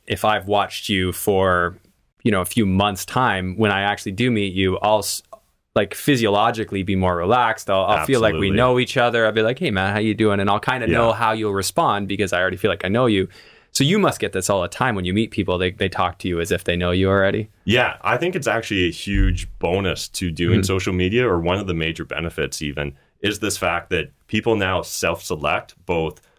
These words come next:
Speaker 2: when they talk to me and what they talk to me about. So
Speaker 1: Mm-hmm.
Speaker 2: it's very rare that I have to make small talk these days. People aren't going to just talk to me necessarily about the weather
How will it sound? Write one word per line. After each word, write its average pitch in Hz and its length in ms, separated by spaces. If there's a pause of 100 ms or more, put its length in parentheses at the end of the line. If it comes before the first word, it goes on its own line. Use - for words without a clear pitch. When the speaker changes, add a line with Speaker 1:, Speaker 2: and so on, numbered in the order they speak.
(120)
Speaker 2:
when 90 260
they 98 120
talk 95 300
to 113 80
me 131 260
and 87 260
what 82 180
they 76 120
talk 73 260
to - 80
me 71 120
about. 67 440 (340)
So 101 100
Speaker 1:
Mm-hmm. 98 100
Speaker 2:
it's 90 100
very 104 320
rare 87 380
that 80 260
I 76 160
have 80 240
to 82 80
make 76 200
small 92 300
talk 71 280
these 71 220
days. - 380 (160)
People 98 200
aren't 92 140
going 90 160
to - 20
just 80 100
talk 76 240
to - 80
me 78 140
necessarily 76 480
about 71 220
the 78 80
weather 87 560